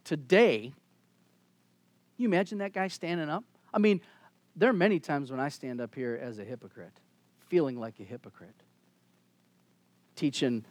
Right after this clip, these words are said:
about crude joking and coarse language and loving your wives well. I'm not perfect at that. I fail many times in those areas.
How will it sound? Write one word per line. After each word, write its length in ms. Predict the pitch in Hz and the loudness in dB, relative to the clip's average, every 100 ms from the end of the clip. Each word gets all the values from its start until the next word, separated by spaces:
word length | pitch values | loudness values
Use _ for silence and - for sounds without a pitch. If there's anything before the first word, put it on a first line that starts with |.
| - - | -20 -8
about 380 | 120 123 117 - - - _ _ _ - | 4 6 6 2 -10 -20 _ _ _ -6
crude 340 | 147 143 127 | 2 2 2
joking 640 | 127 120 113 117 110 107 | 2 2 2 0 0 -2
and 220 | 107 98 98 - - - _ _ _ _ _ _ _ _ _ - | -4 -8 -10 -18 -20 -20 _ _ _ _ _ _ _ _ _ -8
coarse 400 | - 151 139 135 | 4 4 4 2
language 720 | 135 127 120 113 101 107 110 | 2 2 0 -2 -4 -6 -10
and 240 | 98 98 - _ _ _ - | -8 -10 -16 _ _ _ -4
loving 420 | 123 147 147 143 | 4 6 6 2
your 160 | 131 127 | 2 6
wives 540 | 127 127 127 117 110 | 8 8 6 2 -6
well. 440 | 110 107 101 90 - _ _ _ _ _ _ _ - | -2 0 0 -4 -14 _ _ _ _ _ _ _ -10
I'm 100 | 180 | 0
not 200 | 254 294 | 2 2
perfect 560 | - 202 285 - - 120 | 0 4 4 2 -8 -6
at 140 | 113 | -8
that. 400 | 110 98 - - _ _ _ _ _ _ _ _ _ _ _ _ _ | -10 -14 -16 -20 _ _ _ _ _ _ _ _ _ _ _ _ _
I 80 | 196 | -6
fail 260 | - 226 214 | 6 8 8
many 400 | 185 208 294 277 | 10 10 10 6
times 580 | - 220 254 147 127 - - - | 6 4 4 0 -8 -16 -20 -2
in 140 | 196 | 2
those 200 | 190 170 | 4 4
areas. 640 | 165 208 233 113 113 - | 6 4 4 -2 -12 -20